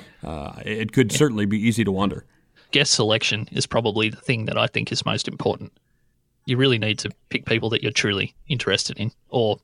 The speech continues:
Speaker 2: they speak about something you're really interested in. So yeah, guest selection is something I put a lot of work into.
Speaker 1: What does that look like for you? Uh, is that a lot of, uh, research in advance in terms of scouting out guests? Is it simply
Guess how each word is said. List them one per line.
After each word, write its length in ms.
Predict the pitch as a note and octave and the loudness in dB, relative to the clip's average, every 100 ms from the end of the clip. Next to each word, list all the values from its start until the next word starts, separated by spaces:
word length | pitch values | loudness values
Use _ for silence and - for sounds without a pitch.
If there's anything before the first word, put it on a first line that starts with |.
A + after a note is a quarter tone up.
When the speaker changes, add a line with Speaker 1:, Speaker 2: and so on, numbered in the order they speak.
| _ - | _ 0
Speaker 2:
they 140 | A2+ | 2
speak 280 | - A#2+ G#2 | 2 0 2
about 220 | G#2+ - | 0 2
something 320 | A2+ G2+ G#2 | 0 0 -2
you're 200 | G#2 G#2+ G#2+ | -2 -4 -4
really 160 | G#2+ | -4
interested 480 | A2 - - - - | -4 -4 -2 -2 -2
in. 100 | - - _ - | -6 -8 _ -2
So 120 | A#2+ | 0
yeah, 140 | A2 | 0
guest 240 | - C#3 - | 2 2 2
selection 420 | A2+ A2+ - A2+ | 2 2 0 -2
is 160 | G#2 - | -2 0
something 300 | G#2+ A2 A2+ | -2 0 -2
I 80 | |
put 160 | A2+ A2+ | -2 -2
a 40 | |
lot 140 | A2 A2 | 0 -2
of 80 | - | 0
work 220 | G2 - | -2 -2
into. 320 | A2 A2+ - - _ | -6 -6 -6 -8 _
Speaker 1:
What 320 | - E3 G#3 A3+ | -12 2 4 6
does 80 | |
that 160 | A3+ E3+ | 4 2
look 120 | F#3 | 2
like 220 | G3 C#3 | 2 0
for 220 | - - C3 | -2 0 0
you? 260 | G2+ - - | 0 -6 -4
Uh, 260 | A#2 A2+ A2 A2+ A2+ B2 | -2 0 -2 -4 -8 -6
is 180 | B2 A2+ | -4 2
that 220 | B2 A#2+ | 2 2
a 60 | A#2 | 0
lot 180 | A2+ A2+ | 0 0
of, 260 | G2+ - | -2 -4
uh, 200 | G#2+ G2 | -4 -2
research 880 | F#2+ F#2+ A#2 D#3 - F#3 D3+ - - E3+ | -2 -2 0 0 0 0 0 -2 -6 -2
in 160 | C#3+ A#2+ | 0 2
advance 680 | G#2 G2 B2 F3 A3+ - | 0 2 2 2 -2 -4
in 160 | C3+ A2+ | -2 0
terms 240 | C#3+ A#2 | 0 -2
of 80 | G#2 | -4
scouting 460 | - - B2+ A#2+ A#2 | -4 0 2 2 0
out 200 | D3+ C3 | -2 -2
guests? 300 | C3 E3+ - | -2 -2 -2
Is 140 | A2 | -2
it 160 | G#2+ - | -4 -6
simply 800 | - - D3+ C#3 C#3+ B2+ A#2+ | -6 2 2 2 2 2 0